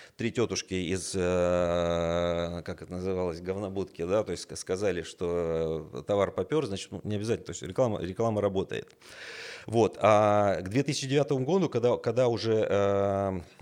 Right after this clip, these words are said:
э, сети торговые доминировали, для них главное это маржинальность, э, то есть то, сколько они на тебе зарабатывают, и отношение к рекламе достаточно циничное.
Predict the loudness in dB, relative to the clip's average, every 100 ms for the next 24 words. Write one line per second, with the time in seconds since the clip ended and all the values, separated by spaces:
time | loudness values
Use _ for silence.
0 | -20 _ _ _ _ -12 -6 -2 -2 -2
1 | -2 -2 -2 -4 -6 -4 -2 -2 -2 0
2 | 0 2 0 0 0 0 0 0 0 -2
3 | -6 -6 -2 0 0 2 2 2 2 -2
4 | -2 -4 -2 -2 0 0 -4 -8 -16 -8
5 | -2 0 0 0 0 -2 -4 -6 -10 -20
6 | -10 -6 -2 -2 0 0 0 -2 -4 -2
7 | 0 0 2 0 0 0 -2 -6 -20 -20
8 | -20 -10 0 2 2 2 2 2 2 -2
9 | -2 0 0 -2 -2 -2 -2 -4 -2 -2
10 | -2 -8 -12